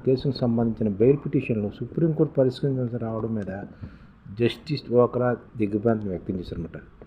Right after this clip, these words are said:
దర్యాప్తు పూర్తి అయిపోయి ఛార్జ్‌షీట్ దాఖలైన కేసుల్లో ముద్దాయి రెండు సంవత్సరాలకు పైగా నిర్బంధంలో ఉన్నప్పటికీ ట్రయల్ కోర్టు బెయిల్ మంజూరు చేయకపోవడానికి సుప్రీంకోర్టు ధర్మాసనం తప్పుపట్టిందన్నమాట. అది చీటింగ్ కేసు.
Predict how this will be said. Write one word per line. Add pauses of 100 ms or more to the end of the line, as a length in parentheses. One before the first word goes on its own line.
(540)
దర్యాప్తు
పూర్తి
అయిపోయి (100)
ఛార్జ్‌షీట్
దాఖలైన
కేసుల్లో
ముద్దాయి
రెండు
సంవత్సరాలకు
పైగా (160)
నిర్బంధంలో
ఉన్నప్పటికీ (640)
ట్రయల్
కోర్టు
బెయిల్
మంజూరు
చేయకపోవడానికి
సుప్రీంకోర్టు
ధర్మాసనం
తప్పుపట్టిందన్నమాట. (640)
అది (120)
చీటింగ్
కేసు.